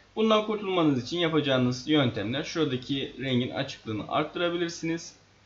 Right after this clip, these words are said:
veya buradaki sis miktarını düşürebilirsiniz arkadaşlar. Bu şekilde kullanılıyor. Bir de arkadaşlar şuradaki,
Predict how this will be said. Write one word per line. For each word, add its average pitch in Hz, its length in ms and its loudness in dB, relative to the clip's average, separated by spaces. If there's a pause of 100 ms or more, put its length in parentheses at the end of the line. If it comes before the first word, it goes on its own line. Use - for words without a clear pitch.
(240)
veya 131 260 2
buradaki 127 380 -4
sis 131 240 -6
miktarını 107 640 0
düşürebilirsiniz 175 720 0
arkadaşlar. 175 680 -2 (500)
Bu 220 80 -4
şekilde 151 520 0 (340)
kullanılıyor. 160 760 4 (960)
Bir 220 200 -4
de 226 120 8
arkadaşlar 123 720 4
şuradaki, 165 640 -2